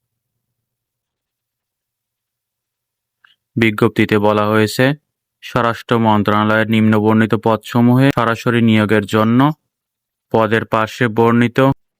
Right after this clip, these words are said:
শর্তে প্রকৃত বাংলাদেশি নাগরিকদের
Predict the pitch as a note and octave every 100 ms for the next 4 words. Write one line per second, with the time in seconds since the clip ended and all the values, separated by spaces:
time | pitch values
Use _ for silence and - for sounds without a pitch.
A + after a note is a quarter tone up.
0 | _ - - A#2 G2+ - A2 D3+ _ _
1 | A#2+ A2 A2 A#2+ A#2 A2+ A2+ G#2+ A2+ A2+
2 | G#2 G#2 G#2 G#2+